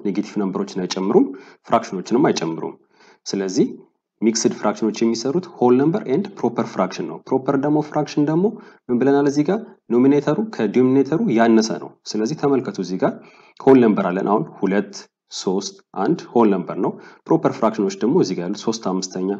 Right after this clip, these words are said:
አንድ አራተኛ፣ ስድስት ሰባተኛ፣ ሦስት ከአምስት ያንሳል፣ አንድ ከአራት ያንሳል፣ ስድስት ከሰባት ያንሳል። ስለዚህ እነዚህ ፕሮፐር ፍራክሽን ናቸው። ስለዚህ ሁለት ሙሉ ሦስት አምስተኛ፣ ሦስት ሙሉ አንድ አራተኛ፣ አንድ ሙሉ ስድስት ሰባተኛ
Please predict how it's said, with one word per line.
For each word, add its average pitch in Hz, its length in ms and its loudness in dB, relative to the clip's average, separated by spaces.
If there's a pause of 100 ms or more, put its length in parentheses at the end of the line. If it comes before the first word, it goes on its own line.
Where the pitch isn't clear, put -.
(140)
አንድ 104 200 -2
አራተኛ፣ 92 420 -4 (220)
ስድስት - 340 -6
ሰባተኛ፣ 92 480 -4 (720)
ሦስት 131 320 2
ከአምስት 92 420 -4
ያንሳል፣ 95 340 -4 (120)
አንድ 107 180 2
ከአራት 92 360 -4
ያንሳል፣ 92 300 -8
ስድስት - 300 -8
ከሰባት 90 400 -8
ያንሳል። 85 300 -10
ስለዚህ 92 420 -6 (320)
እነዚህ 95 340 -2 (320)
ፕሮፐር 110 320 -2
ፍራክሽን 87 400 -6
ናቸው። 80 320 -10
ስለዚህ 104 380 -4
ሁለት 104 280 0
ሙሉ 120 200 2 (140)
ሦስት - 300 -6
አምስተኛ፣ 90 420 -8 (100)
ሦስት 123 300 -4
ሙሉ 127 240 -2
አንድ 90 180 -4
አራተኛ፣ 87 480 -8
አንድ 110 200 -4
ሙሉ 120 140 -2
ስድስት 95 300 -10
ሰባተኛ 90 360 -8